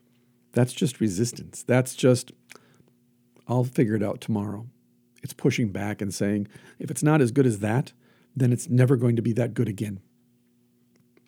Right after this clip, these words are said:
And that may be true or not. But if we simply throw up our hands and say, "Well,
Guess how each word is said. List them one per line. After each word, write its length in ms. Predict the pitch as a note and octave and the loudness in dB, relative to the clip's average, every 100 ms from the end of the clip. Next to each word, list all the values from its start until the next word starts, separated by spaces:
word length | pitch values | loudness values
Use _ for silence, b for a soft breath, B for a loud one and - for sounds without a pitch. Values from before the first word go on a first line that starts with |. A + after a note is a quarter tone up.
| _ - | _ -6
And 160 | C3+ C3+ | 0 2
that 120 | D#3+ | 4
may 140 | D3+ | 4
be 140 | C3+ A#2 | 4 2
true 400 | - E3 A#2+ - _ b b b b b b b b _ _ _ - | 0 -2 -2 -4 _ b b b b b b b b _ _ _ 0
or 140 | B2+ | 4
not. 400 | B2 B2+ - - _ _ _ _ _ _ _ _ _ _ _ _ _ - | 4 2 -2 -12 _ _ _ _ _ _ _ _ _ _ _ _ _ -6
But 120 | A2 | -4
if 60 | |
we 80 | C3+ | 0
simply 300 | A#2 D#3 C3+ | 0 0 0
throw 180 | - C3 | 2 2
up 100 | B2+ | 4
our 120 | A#2 | 2
hands 320 | G#2 C3+ C3 | 2 2 2
and 120 | B2 G#2 | 0 2
say, 140 | A#2 | 2
"Well, 360 | G#2 B2+ F3+ | 4 4 4